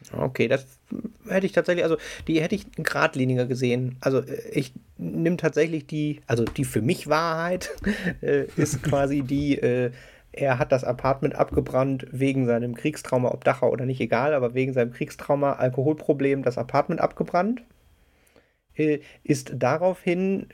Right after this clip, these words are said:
Speaker 1: über sein Alkoholproblem die psychischen Probleme seiner Frau ignorierend mit der Frau an den See gezogen und da hat sie die Kinder umgebracht und das ist quasi der finale, das finale Kaputtgehen von, von, äh, für ihn gewesen.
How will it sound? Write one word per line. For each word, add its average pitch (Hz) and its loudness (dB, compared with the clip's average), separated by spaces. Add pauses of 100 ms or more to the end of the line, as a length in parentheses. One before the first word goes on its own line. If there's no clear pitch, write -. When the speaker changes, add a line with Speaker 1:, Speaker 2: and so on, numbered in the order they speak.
(120)
Speaker 1:
über 175 2
sein 143 0
Alkoholproblem 143 0
die 127 2
psychischen 139 -2
Probleme 135 2
seiner 120 2
Frau - 0
ignorierend 123 0
mit 131 0
der 123 4
Frau 127 0
an 123 0
den 120 -2
See 127 2
gezogen 180 0 (540)
und 147 0
da 131 4
hat 131 -2
sie 131 -8
die 123 0
Kinder 151 2
umgebracht 156 0
und 127 0
das 131 2
ist - -8
quasi 123 0
der 120 0 (120)
finale, 117 2 (880)
das 117 -2
finale 120 2
Kaputtgehen 117 0
von, 113 -4
von, 107 -4 (100)
äh, 117 -2
für - -4
ihn 117 -2
gewesen. 107 -2